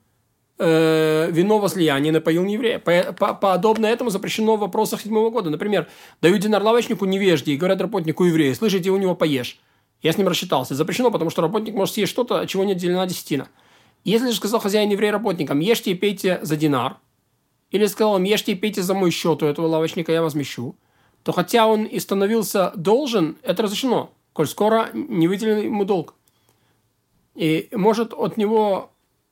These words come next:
и может он не опасаться ни вина возлияния пятьдесят седьмого года,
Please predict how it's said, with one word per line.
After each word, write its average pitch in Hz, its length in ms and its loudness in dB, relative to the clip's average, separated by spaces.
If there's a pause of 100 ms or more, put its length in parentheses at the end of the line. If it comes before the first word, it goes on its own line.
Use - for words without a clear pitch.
(200)
и 170 140 2
может 214 400 2
он 226 200 2
не 202 80 0
опасаться 190 640 0
ни 175 140 2
вина 196 220 2
возлияния 175 420 0
пятьдесят 180 200 -4
седьмого 143 240 -2
года, 220 300 0